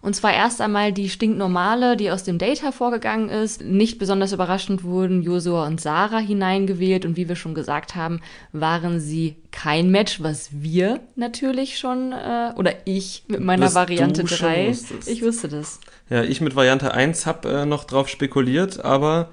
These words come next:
Speaker 2: wurde eines Besseren belehrt. Und ja, weil dann nicht so viel weiteres passiert ist, gab es, äh, können wir gleich erzählen, dass es eine zweite Matchbox-Entscheidung gab. Und zwar kam Sophia Tomalla am Tag der Matching Night einfach nochmal rein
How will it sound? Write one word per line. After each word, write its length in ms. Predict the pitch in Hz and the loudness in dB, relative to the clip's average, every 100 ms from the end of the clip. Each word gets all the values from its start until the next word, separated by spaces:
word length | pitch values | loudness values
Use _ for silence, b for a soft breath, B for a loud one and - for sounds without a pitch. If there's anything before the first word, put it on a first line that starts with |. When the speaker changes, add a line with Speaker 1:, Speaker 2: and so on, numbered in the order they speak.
| - | 2
Speaker 2:
wurde 240 | 127 151 | 6 6
eines 240 | 156 156 - | 6 2 4
Besseren 480 | 175 175 135 117 113 | 2 2 2 4 4
belehrt. 420 | 110 110 107 107 | 4 6 6 2
Und 380 | 127 123 123 123 | 2 2 2 2
ja, 220 | 127 196 131 | 4 6 6
weil 100 | 120 | 6
dann 100 | 147 | 6
nicht 180 | 175 | 2
so 140 | - 175 | 0 0
viel 220 | - 151 | 0 0
weiteres 380 | 139 139 151 - | 0 0 -2 -4
passiert 520 | - 139 - 185 196 | -4 -2 2 4 4
ist, 460 | - 196 226 - - | 2 0 -2 -4 2
gab 240 | 117 117 | 4 4
es, 220 | 151 - | 2 0
äh, 120 | - | 0
können 220 | 139 170 147 | 0 0 2
wir 80 | |
gleich 140 | 127 131 | 4 2
erzählen, 220 | 120 123 | 4 4
dass 100 | 120 | 4
es 40 | |
eine 180 | 156 175 | 4 2
zweite 360 | - 175 320 339 | 2 0 0 0
Matchbox-Entscheidung 840 | 156 - 127 123 117 127 123 113 | 0 0 -2 0 0 4 4 4
gab. 300 | 113 107 - | 4 4 2
Und 160 | 127 120 | 0 0
zwar 240 | 123 127 | 2 2
kam 300 | - 135 147 | 4 2 2
Sophia 340 | 139 107 147 151 | 0 -2 0 0
Tomalla 480 | 139 123 143 160 | 2 2 4 4
am 260 | 131 123 123 B | 2 0 -2 B
Tag 320 | - 135 165 - | 0 2 2 2
der 80 | |
Matching 340 | 139 151 - 160 | 2 2 0 2
Night 200 | 143 - | 2 4
einfach 320 | 123 123 131 | 2 2 2
nochmal 300 | 120 113 110 | 2 4 4
rein 500 | 107 101 110 175 214 | 2 2 2 0 -2